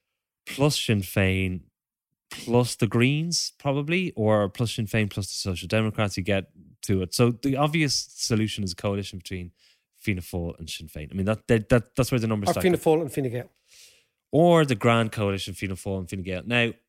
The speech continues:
Speaker 1: I cannot see either of them go. It's sixteen to one in the bookies if you would like to go down. But, uh, I cannot see it happening because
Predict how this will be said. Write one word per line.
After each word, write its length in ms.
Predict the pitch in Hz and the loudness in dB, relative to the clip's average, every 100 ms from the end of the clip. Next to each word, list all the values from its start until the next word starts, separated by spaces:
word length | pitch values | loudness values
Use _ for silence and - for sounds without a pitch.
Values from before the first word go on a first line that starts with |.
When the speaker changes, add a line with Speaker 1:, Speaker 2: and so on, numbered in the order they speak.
| _ | _
Speaker 1:
I 140 | 120 | -2
cannot 680 | 123 - - - 147 143 131 | -2 -4 -10 -2 0 0 -2
see 260 | - 135 117 | 0 2 2
either 320 | 101 104 98 | 2 -2 -4
of 80 | 95 | -4
them 280 | 95 90 87 | -4 -6 -4
go. 140 | 101 | -6
It's 200 | 98 104 | -4 -6
sixteen 400 | - 113 - 104 | -4 -4 -4 -6
to 100 | 90 | -4
one 160 | 98 113 | -6 -6
in 80 | 110 | -6
the 60 | |
bookies 320 | 95 113 127 | -8 -10 -10
if 100 | 101 92 | -10 -10
you 60 | |
would 80 | 92 | -10
like 160 | 87 87 | -10 -8
to 260 | 92 82 - | -8 -8 -6
go 100 | 98 | -6
down. 260 | 98 110 117 | -4 -6 -2
But, 160 | 113 | -2
uh, 260 | 113 110 107 - - 202 202 | 2 2 2 -2 -12 -10 0
I 80 | 127 | 0
cannot 540 | - 165 165 160 131 | 2 2 2 2 0
see 180 | - 135 | 2 2
it 120 | 123 | 2
happening 680 | - 190 - 196 208 196 - _ _ | 0 -2 0 -2 -2 -2 -8 _ _
because 840 | - - - 156 147 143 131 113 | -12 -10 -4 0 2 2 0 -2